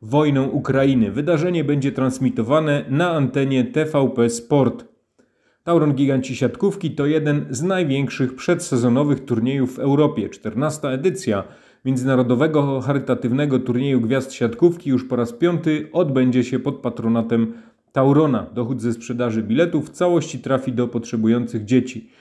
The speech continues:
W tym roku, podobnie jak w poprzednim, całość zebranych środków zostanie przekazana na rzecz dzieci uchodźców z ogarniętej wojną Ukrainy.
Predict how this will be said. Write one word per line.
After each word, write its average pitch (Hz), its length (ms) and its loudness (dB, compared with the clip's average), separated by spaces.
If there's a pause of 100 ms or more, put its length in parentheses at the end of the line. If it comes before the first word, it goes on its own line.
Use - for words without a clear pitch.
(140)
W - 60 -20
tym 156 160 -2
roku, 170 280 4
podobnie 113 380 0
jak 104 120 -4
w - 40 -18
poprzednim, 147 500 -4
całość 147 340 2
zebranych 110 440 2
środków 147 380 -4
zostanie 117 400 0
przekazana 123 720 0
na 117 160 2
rzecz 113 380 -4
dzieci 120 300 -2
uchodźców 127 500 -2 (320)
z - 120 -18
ogarniętej 131 760 2
wojną 120 360 2
Ukrainy. 120 800 2